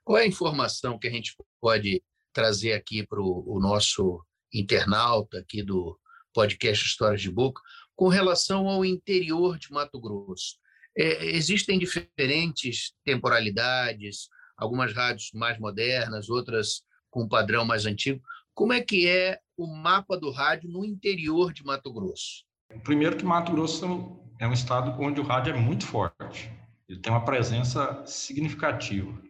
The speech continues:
Speaker 2: Pelas razões da situação nossa, né?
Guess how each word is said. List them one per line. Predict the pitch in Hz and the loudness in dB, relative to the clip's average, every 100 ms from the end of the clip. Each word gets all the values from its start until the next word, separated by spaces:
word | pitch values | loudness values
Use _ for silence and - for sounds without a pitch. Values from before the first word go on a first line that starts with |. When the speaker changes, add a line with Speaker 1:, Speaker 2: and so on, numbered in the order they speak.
| _ _ _ _ | _ _ _ _
Speaker 2:
Pelas | 160 190 196 | 2 2 2
razões | 160 180 143 147 185 190 - - - - | 2 0 0 -2 -4 -6 -6 -8 -10 -2
da | 120 | 0
situação | 120 - - 135 - 139 139 143 127 | 2 0 0 0 0 -4 -4 -4 -4
nossa, | 123 123 110 - - - | 2 4 4 2 -4 -8
né? | 95 101 110 | -6 -6 -8